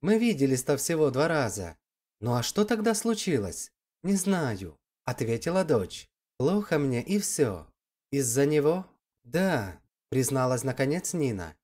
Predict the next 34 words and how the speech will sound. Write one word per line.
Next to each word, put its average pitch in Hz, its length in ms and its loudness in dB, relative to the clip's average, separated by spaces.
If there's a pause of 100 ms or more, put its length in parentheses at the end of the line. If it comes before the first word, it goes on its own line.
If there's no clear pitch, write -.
(200)
«Мне 143 260 -2
кажется, 156 500 -4
я 156 180 2
люблю 160 340 0
его 127 560 0
и 135 80 -2
ничего 135 420 0
не 131 120 0
могу 131 240 0
с 135 100 -2
этим 202 280 -2
поделать. 113 540 -2 (300)
А 143 120 0
он 160 180 2
уехал, 143 800 -2
и - 180 -6
я 131 220 2
теперь 135 320 2
его 135 260 2
никогда 143 440 0
не 208 140 4
увижу». 113 600 -2 (440)
Нина 143 300 2
вдруг 143 300 2
всхлипнула, 143 840 -2
закрыла 143 520 2
лицо 143 320 4
руками 147 680 0
и 131 80 0
убежала 127 480 2
к - 60 -8
себе 208 260 0
в 220 60 -6
комнату. 104 640 -2